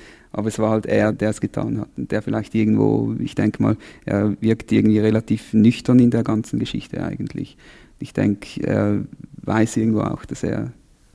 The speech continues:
einen Umgang finden muss für das. Was aber irgendwie bei Murat, der halt auch jünger ist als er, das Ganze vielleicht noch etwas weniger,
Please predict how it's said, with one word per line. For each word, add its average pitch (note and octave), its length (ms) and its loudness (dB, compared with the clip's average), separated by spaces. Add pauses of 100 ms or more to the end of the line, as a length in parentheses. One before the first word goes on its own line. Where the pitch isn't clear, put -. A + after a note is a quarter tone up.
(360)
einen G#2 260 4
Umgang A2 320 2
finden A2 340 -2
muss - 180 -8
für - 80 -6
das. - 260 -10 (400)
Was - 180 -10
aber G#2 140 -4
irgendwie G#2+ 260 0
bei G#2 680 0 (280)
Murat, G#2+ 680 -2
der G#2 100 0
halt G#2 160 0
auch G#2 180 -2 (480)
jünger A#2 360 0
ist A#2+ 200 -4
als A2+ 120 -2
er, A2+ 280 -4 (320)
das - 140 -20
Ganze G#2 220 -8
vielleicht G#2+ 220 -4
noch - 220 -6
etwas - 260 -10
weniger, A2 360 -2